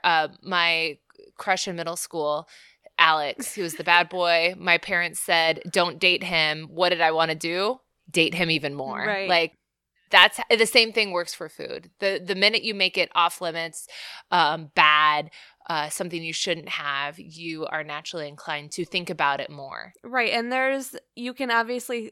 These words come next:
Speaker 2: probably think of, like, anecdotal evidence for this in your life, but it's also been studied, um, as well. So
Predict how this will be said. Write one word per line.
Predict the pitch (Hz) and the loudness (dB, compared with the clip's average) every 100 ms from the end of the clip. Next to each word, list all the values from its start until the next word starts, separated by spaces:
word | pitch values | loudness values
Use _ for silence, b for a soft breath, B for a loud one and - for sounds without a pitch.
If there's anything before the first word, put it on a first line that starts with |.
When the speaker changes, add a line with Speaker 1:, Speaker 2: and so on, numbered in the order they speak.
| _ | _
Speaker 2:
probably | - 226 226 220 | -6 -4 -2 -4
think | 214 226 214 | -4 -6 -4
of, | 214 208 202 | 0 0 -2
like, | 214 202 _ | -6 -10 _
anecdotal | 220 214 208 220 208 202 | -4 -2 -2 -2 0 0
evidence | 190 190 196 202 | 0 -2 -6 -10
for | - 202 | -8 -6
this | 185 - | -6 -8
in | 196 | -8
your | 190 | -4
life, | 190 226 254 | 0 0 -2
but | 226 | -4
it's | 214 220 | -4 -4
also | 214 214 | -6 -6
been | 196 | -10
studied, | - - 220 202 180 185 214 b b b - | -12 -6 -2 -2 -4 -10 -16 b b b -6
um, | 185 170 160 | -4 -2 -4
as | 196 196 | -8 -8
well. | 190 185 160 - | -4 -4 -4 -8
So | - 220 196 185 185 | -6 0 2 2 -2